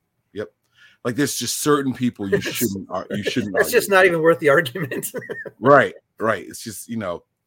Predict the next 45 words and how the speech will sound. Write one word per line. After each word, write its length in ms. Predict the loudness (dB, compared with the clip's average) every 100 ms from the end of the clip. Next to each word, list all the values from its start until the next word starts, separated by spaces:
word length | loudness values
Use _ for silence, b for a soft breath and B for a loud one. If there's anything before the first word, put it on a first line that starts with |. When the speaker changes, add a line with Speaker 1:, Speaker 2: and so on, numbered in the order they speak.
| -6
Speaker 1:
I 40 |
mean, 140 | -2 0
like, 220 | 0 -2 b b
eh, 120 | -8 -8 -12 _ _ _
you 140 | -2
know, 140 | 0 -2
you 200 | -2 -2
know 300 | 0 2 4
what 180 | 4 2
Mike 220 | -2 -4
McGlinchey's 520 | -6 -4 -6 -8 -12
strength 360 | -6 -6 -6 -10
was, 320 | -16 -20 _ _ _
right? 200 | -10 -10 -12 _ _ -14
Speaker 2:
Mm-hmm. 240 | -14 -16 _ _ _ _ -20
Speaker 1:
It's, 100 | -14
it's 220 | -12 -12 -4
run 200 | -2 -2
blocking. 360 | -6 -10 -10
Speaker 2:
The 120 | -10
run 200 | -4 -4
blocking, 360 | -4 -8 -8 -12
Speaker 1:
What 80 | -10
are 40 |
Speaker 2:
exactly. 320 | -2 2 4
Speaker 1:
we 140 | 4 2
doing 300 | 2 0 0
well? 280 | -2 -4 -10 b -6
Imagine 440 | -2 0 -2 -2
how 120 | 0
much 180 | 0 -2 -4
better 300 | 2 4 4 0
we 100 | -2
would 140 | -2
be 100 | -2
doing 240 | -2 -2
with 120 | -4 -8
a 40 |
guy 220 | -6 -6
that 100 | -6
can 80 | -10
get 140 | -10
down 180 | -8 -10
the 60 | -10
field 360 | -8 -6 -8